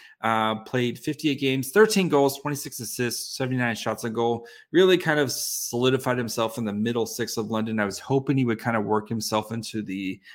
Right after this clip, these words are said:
top six a little bit more, um, provide a little bit more offense, but London, they just churn out N H L caliber talent all the time. Um, so, and they're always a good team. So we will kind of continue to get into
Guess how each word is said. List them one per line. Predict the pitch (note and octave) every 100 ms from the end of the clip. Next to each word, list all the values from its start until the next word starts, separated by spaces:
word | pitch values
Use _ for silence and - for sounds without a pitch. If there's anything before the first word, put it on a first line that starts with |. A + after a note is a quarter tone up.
| - _ -
top | - A#2+ A2+
six | - C#3+ C3 - - - - -
a |
little | B2+ C3+ C3
bit | C3+
more, | C3 C3 C3+ C3 C3 - -
um, | G2+ G2 G2 G2 -
provide | - G#2 A2
a | A2+
little | A2 A#2
bit | A2+ A2
more | A2 G#2 G2 -
offense, | G#2 G#2 - A#2 A2+ -
but | A2 G2+ F#2
London, | A2+ A#2+ A#2
they | A2+
just | A2+ G#2+ - _ _ -
churn | - - A#2+ A2+
out | A2 G2+
N | G2+
H | G2+ F#2+
L | G2+ G#2 G#2
caliber | - A2+ G#2 F#2+
talent | - G#2+ A2+ A2+ - - _ _
all | G#2 G2+
the | G2
time. | B2 B2+ B2+ B2 B2+ - - -
Um, | G2 F#2 F2+ F2 F2+
so, | - G2+ F#2+ F#2+
and | G2+ G2
they're | G2 G2+ G#2+ G#2+ F#2+
always | G2+ A#2 A#2+
a | A#2+
good | C3
team. | B2 C3 G2 F#2+
So | - G2
we | F#2 G2+
will | G2 G2+ G2
kind | - G2
of | G2 -
continue | - A2+ - B2 A2+
to | G#2+
get | G#2+ G2
into | G#2 G2+ G#2 - B2 A2+ A#2